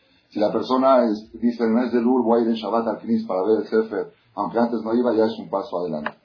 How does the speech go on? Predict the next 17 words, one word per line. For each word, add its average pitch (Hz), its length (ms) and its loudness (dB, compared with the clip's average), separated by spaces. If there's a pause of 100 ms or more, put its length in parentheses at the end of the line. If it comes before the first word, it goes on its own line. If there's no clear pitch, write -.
(380)
Pero 120 240 4
encontré 123 500 0
algo, 117 580 2 (340)
algo 120 280 0
que 110 80 -4
me 104 100 -2
dejó 113 540 0 (100)
impresionado 95 960 0
y 87 100 -12
quiero 107 340 2
relacionarlo. 95 840 -6 (500)
Yo 92 220 -6
creo 110 260 0
que 90 80 -10
por 85 220 -2
algo 98 340 -2
Dios 95 460 -8